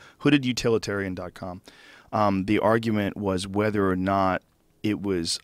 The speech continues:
ironic and or parody, and,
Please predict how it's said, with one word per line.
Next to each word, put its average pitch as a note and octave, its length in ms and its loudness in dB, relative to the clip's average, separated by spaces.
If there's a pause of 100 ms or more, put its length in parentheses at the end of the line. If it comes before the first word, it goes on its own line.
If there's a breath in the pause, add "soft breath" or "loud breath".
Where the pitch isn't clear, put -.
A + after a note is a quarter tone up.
ironic A2+ 760 -2
and G2+ 340 -4
or F#2 420 0 (100)
parody, F2 640 0 (920)
and, F#2+ 360 0